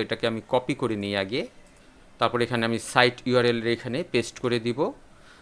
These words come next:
তারপর এখানে রেজাল্ট ফাইভ আছে, এখান থেকে আমি মুছে দিয়ে আমি এখানে টেন টাইপ করে দিব। এরপর আমি সেভে ক্লিক করব, তারপর এখানে আমি সেভে ক্লিক করব। এবার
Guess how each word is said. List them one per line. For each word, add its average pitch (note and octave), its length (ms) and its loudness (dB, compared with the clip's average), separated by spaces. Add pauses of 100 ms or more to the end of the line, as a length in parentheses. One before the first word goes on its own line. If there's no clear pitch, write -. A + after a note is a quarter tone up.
(160)
তারপর B2 260 2 (140)
এখানে D#3 220 0 (140)
রেজাল্ট B2+ 360 4
ফাইভ C3 160 2 (100)
আছে, - 220 -6
এখান A#2+ 240 -4
থেকে A#2+ 180 -2 (100)
আমি A2+ 160 -4 (840)
মুছে B2+ 280 0 (100)
দিয়ে A2+ 180 2 (220)
আমি G#2+ 200 0
এখানে A#2+ 260 -2 (260)
টেন D#3+ 180 4 (200)
টাইপ G#2 180 2 (120)
করে F#2 220 -6
দিব। E2+ 120 -12 (840)
এরপর C3 280 0 (180)
আমি G#2+ 160 -2 (260)
সেভে A#2+ 340 2
ক্লিক B2+ 200 -4 (100)
করব, C#3 180 0 (920)
তারপর A2+ 220 2 (100)
এখানে A#2 260 -2 (200)
আমি G#2+ 120 -2 (100)
সেভে F#2 320 0
ক্লিক E2+ 180 -10 (100)
করব। - 180 -14 (480)
এবার C3 220 6